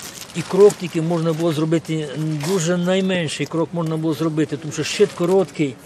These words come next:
а його треба було нести. Несли в шістьох.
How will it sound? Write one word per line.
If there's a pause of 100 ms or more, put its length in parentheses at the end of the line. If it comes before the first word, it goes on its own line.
(1500)
а
його
треба
було
нести.
Несли
в
шістьох.